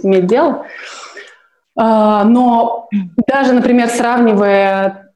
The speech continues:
те стандарты, которые были для написания исследовательской работы в М Г У и ра-, стандарты, которые были, чтобы писать, э, исследовательскую работу в магистратуре в Америке, э, сразу становится понятно, что вот от,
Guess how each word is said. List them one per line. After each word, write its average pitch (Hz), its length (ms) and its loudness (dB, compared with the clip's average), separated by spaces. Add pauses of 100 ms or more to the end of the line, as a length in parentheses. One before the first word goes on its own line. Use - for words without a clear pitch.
те 220 460 0
стандарты, 208 560 -2
которые 196 440 0
были 190 240 2
для 180 200 0
написания 185 1040 2
исследовательской 196 480 -4
работы 190 460 0
в 180 40 0
М 196 140 2
Г 196 100 2
У 226 360 4
и 180 380 -2
ра-, 175 220 -2
стандарты, 202 540 -2
которые 185 380 -2
были, 185 460 2
чтобы 175 340 -10
писать, 185 420 -6
э, 180 280 -2
исследовательскую 190 540 -2
работу 185 480 -2
в 180 240 -4
магистратуре 185 1040 -4
в - 40 -12
Америке, 226 480 0 (1080)
э, 185 240 -2
сразу 226 320 -2
становится 226 420 -2
понятно, 262 380 0
что - 200 -6
вот 208 240 -2
от, 226 240 -2